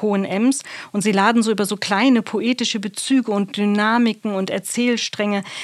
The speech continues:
die Betrachterinnen und Leserinnen zur Auseinandersetzung und zum Weiterdenken dieser kleinen Geschichten ein. Stefan, dass die Abteilung Raumplanung und Baurecht eines, äh,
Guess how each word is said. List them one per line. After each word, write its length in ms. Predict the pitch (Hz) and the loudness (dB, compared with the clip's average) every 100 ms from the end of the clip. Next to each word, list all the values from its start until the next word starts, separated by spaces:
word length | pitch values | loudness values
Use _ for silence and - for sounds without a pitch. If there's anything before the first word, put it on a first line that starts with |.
| - - | -10 -6
die 60 | |
Betrachterinnen 800 | 196 - 214 208 - 202 220 208 | -4 -2 0 0 -2 0 0 0
und 120 | 190 | -2
Leserinnen 640 | 190 202 214 196 202 202 196 | 0 -2 -2 -2 -2 -2 -2
zur 220 | - - | -4 -4
Auseinandersetzung 1040 | 196 196 180 180 226 226 220 208 - 208 | -2 -2 0 0 0 0 -2 -2 -2 -2
und 200 | 190 202 | 0 -2
zum 300 | 190 208 185 | -2 -2 0
Weiterdenken 800 | 180 214 220 190 196 196 190 185 | 0 -2 -2 -4 -2 -2 -2 -4
dieser 240 | 180 185 185 | -2 -2 -4
kleinen 380 | - 180 202 190 | -4 -4 -2 -4
Geschichten 440 | 180 185 165 180 | -4 -8 -8 -8
ein. 300 | - 170 170 - - - - - - - - | -6 -6 -8 -12 -20 -18 -16 -16 -18 -18 -10
Stefan, 360 | - 214 233 | -2 2 2
dass 120 | 220 226 | 2 0
die 140 | 240 | -2
Abteilung 460 | 190 - 208 233 226 | -2 -2 0 0 2
Raumplanung 520 | 196 226 226 214 214 | 2 0 0 -2 0
und 160 | 190 | 0
Baurecht 480 | 180 185 233 220 214 | 0 0 0 -2 -4
eines, 340 | - 196 180 - | -4 -4 -4 -8
äh, 120 | - | -6